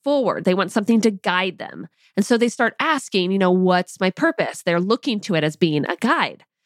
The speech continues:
But when you reframe your purpose into your why instead of your what, it becomes a very different tool. Now, I still think putting words to your why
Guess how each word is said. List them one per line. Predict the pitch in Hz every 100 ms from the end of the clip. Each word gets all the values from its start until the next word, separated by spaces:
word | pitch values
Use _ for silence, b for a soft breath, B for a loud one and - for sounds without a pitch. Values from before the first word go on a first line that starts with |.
| _ _ _ _ _
But | - 226
when | 240
you | 247
reframe | 208 254 381 - 330 247
your | 214
purpose | - 294 233 196
into | - 202 190
your | 180 170
why | 165 196 269 185 156 160
instead | - - 220
of | 196
your | 170
what, | 160 180 381 190 170 - _ _ _
it | -
becomes | - 302 294
a |
very | 226 175 190 185
different | 175 190 160
tool. | - 190 - - _ _ _ -
Now, |
I | -
still | 233 - 311 330
think | - 240 247 - _ _ -
putting | 226 202
words | 202 226 214 -
to | 208
your | 180
why | 175 202 190 156 165 302 349